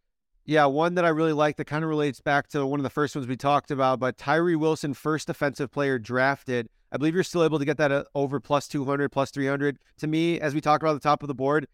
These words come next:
it's basically a coin flip at this point, if not leaning towards Tyree, and you're getting plus, at least plus two hundred on this bet. So for me, it's a fantastic value at the top of the board.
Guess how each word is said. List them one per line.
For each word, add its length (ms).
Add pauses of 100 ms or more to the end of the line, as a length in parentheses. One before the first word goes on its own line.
(160)
it's 120
basically 360
a 60
coin 260
flip 200
at 60
this 120
point, 220
if 100
not 140
leaning 260
towards 280
Tyree, 400
and 80 (220)
you're 100
getting 220
plus, 280 (120)
at 140
least 360
plus 220
two 140
hundred 360 (220)
on 160
this 120
bet. 300
So 120
for 120
me, 120
it's 100
a 80
fantastic 580
value 340
at 80
the 140
top 140
of 40
the 60
board. 320